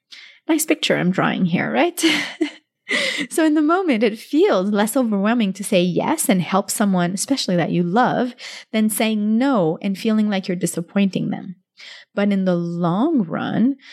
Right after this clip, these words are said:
when you actually have to do the thing you agreed to, but actually don't have time for, energy for, bandwidth for, well, that makes you more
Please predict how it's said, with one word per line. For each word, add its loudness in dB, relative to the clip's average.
when 0
you 2
actually 0
have -2
to -4
do 4
the 0
thing 0
you 2
agreed 0
to, 0
but -2
actually 0
don't 0
have -8
time 0
for, -2
energy 0
for, -10
bandwidth 0
for, -4
well, 2
that -2
makes 0
you 2
more -2